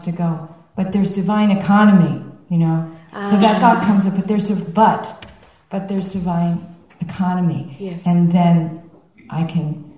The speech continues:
Speaker 1: somehow, um, open to accept that that is happening and that that is part of this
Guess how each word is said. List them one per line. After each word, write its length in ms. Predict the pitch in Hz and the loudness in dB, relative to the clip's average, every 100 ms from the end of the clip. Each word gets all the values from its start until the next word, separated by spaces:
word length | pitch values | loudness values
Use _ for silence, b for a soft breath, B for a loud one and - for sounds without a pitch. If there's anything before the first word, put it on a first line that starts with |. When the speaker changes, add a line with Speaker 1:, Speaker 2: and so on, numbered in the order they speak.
| _ | _
Speaker 1:
somehow, 920 | - - 226 208 196 175 160 151 135 - _ _ _ _ _ - | -16 -6 -2 -2 0 -2 -4 -8 -14 -18 _ _ _ _ _ -14
um, 560 | 156 151 143 147 - - _ _ _ _ _ _ _ _ _ _ _ _ _ _ - | -8 -8 -8 -10 -14 -20 _ _ _ _ _ _ _ _ _ _ _ _ _ _ -8
open 320 | 208 214 202 - | -8 -6 -8 -6
to 140 | 185 | -6
accept 580 | 170 - 180 170 - - | -8 -6 -4 -6 -8 -10
that 180 | 170 156 | -10 -8
that 400 | 170 165 156 - - _ _ _ _ - | -6 -6 -6 -14 -20 _ _ _ _ -8
is 120 | 160 | -6
happening 800 | 156 151 - 190 214 233 - - B B B B B B | -6 -8 -6 -6 -4 -6 -10 -18 B B B B B B
and 260 | 170 165 160 | -2 0 -2
that 140 | 160 160 | -4 -4
that 200 | 165 165 | -4 -4
is 140 | 165 | -8
part 380 | - 165 170 175 | -12 -6 -2 -2
of 200 | 180 - | -4 -4
this 460 | 170 165 - - | -4 -6 -8 -18